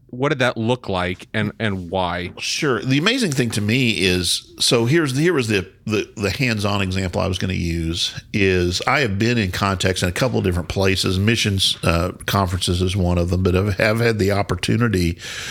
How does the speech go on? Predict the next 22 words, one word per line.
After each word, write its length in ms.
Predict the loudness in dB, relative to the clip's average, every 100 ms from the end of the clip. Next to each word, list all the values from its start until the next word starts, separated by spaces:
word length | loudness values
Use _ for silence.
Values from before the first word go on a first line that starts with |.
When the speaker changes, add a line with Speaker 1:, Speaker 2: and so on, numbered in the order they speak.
| -12 -10 0
Speaker 2:
to 100 | 2
worship 640 | 4 2 2 -2 -4 -2
in 120 | -2
a 40 | 0
couple 280 | 0 2
of 60 | 0
different 240 | 0 -2
contexts 540 | -2 -2 0 0 -2 -2
with 200 | -2 0
people 260 | -2 0
from 240 | -2 0 2
many 220 | 2 2
different 360 | 2 0 -2 -2
places 480 | 0 0 0 -2 -2
speaking 420 | 0 0 0 0
different 320 | 0 0 -2
languages. 680 | 0 0 0 -2 -4 -6 -8 -8 -10 -8 -10 -2
And 120 | 0
there's 160 | 0 0
something 300 | 0 0 -2
incredibly 540 | -2 0 0 2 0
beautiful 880 | -2 0 0 0 -2 -4 -4 -6